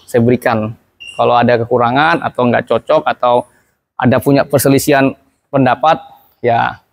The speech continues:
silakan ya, saya apa adanya ini. Mohon maaf apabila ada kekurangan apapun itu. Mudah-mudahan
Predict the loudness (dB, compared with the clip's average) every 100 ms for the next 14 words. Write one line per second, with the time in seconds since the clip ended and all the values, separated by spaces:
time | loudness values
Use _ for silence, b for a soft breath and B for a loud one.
0 | _ _ _ B B -2 0 0 0 0
1 | 0 0 0 0 0 0 0 2 2 2
2 | 2 0 0 0 0 0 0 0 2 0
3 | 0 -2 -2 0 0 -2 -6 -10 -12 -8
4 | 0 2 0 b b -6 0 2 4 4